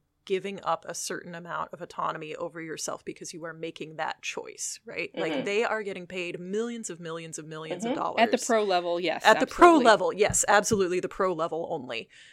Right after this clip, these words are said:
Speaker 1: to play this game. And as part of that, they have legions of fans who are invested in their health and safety and well-being. And I am, there is a point at which I am okay with saying my personal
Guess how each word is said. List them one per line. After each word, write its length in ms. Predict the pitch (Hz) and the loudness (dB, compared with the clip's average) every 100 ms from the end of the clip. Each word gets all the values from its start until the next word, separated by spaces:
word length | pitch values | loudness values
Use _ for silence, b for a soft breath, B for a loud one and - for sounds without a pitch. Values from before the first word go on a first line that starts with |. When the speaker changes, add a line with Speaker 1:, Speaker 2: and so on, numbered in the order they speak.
| b b b _ _ - | b b b _ _ -6
Speaker 1:
to 560 | - 226 196 180 190 - - | -2 0 0 -2 -6 -10 -8
play 240 | - 185 | -2 -2
this 240 | 180 233 - | 0 -2 -2
game. 420 | 151 147 - 170 _ b b | -6 -8 -16 -18 _ b b
And 160 | 185 | -6
as 80 | 175 | -6
part 340 | - - 185 247 | -4 0 0 0
of 100 | - | -2
that, 340 | 151 156 - - 180 | 0 0 -2 -12 -8
they 200 | 185 175 | -6 -6
have 380 | 170 160 151 185 | -4 -4 -6 -10
legions 680 | 175 190 226 247 269 269 254 | -10 -4 0 2 0 -4 -6
of 100 | - | -6
fans 400 | 165 156 160 - | -10 -12 -12 -10
who 100 | 170 | -8
are 120 | 160 | -8
invested 540 | 165 160 165 165 190 170 | -8 -6 -6 -4 -6 -6
in 80 | |
their 160 | 156 156 | -8 -8
health 240 | 165 170 | -6 -8
and 100 | 156 | -8
safety 340 | - 156 - - | -10 -10 -8 -8
and 120 | 151 | -6
well-being. 500 | - - - - - | -8 -8 -12 -14 -2
And 160 | 214 226 | 2 4
I 140 | 302 | 4
am, 240 | 339 311 - - 165 | 2 -6 -12 -12 -12
there 300 | 226 262 247 | 2 6 6
is 140 | 226 | 4
a 40 | 233 | 0
point 280 | - 339 349 | -2 -6 -4
at 80 | |
which 180 | 240 254 | -4 0
I 120 | 190 | 0
am 120 | 190 175 | 0 -4
okay 320 | 170 185 170 | -4 -4 -6
with 140 | 156 | -6
saying 540 | - 175 165 160 160 - b b b b b _ _ _ _ _ | -4 -2 -2 -4 -10 -18 b b b b b _ _ _ _ _
my 600 | 196 190 185 190 196 202 - | -8 -6 0 2 4 2 0
personal 720 | 208 196 - 190 175 170 | -2 -2 -4 -4 -4 -8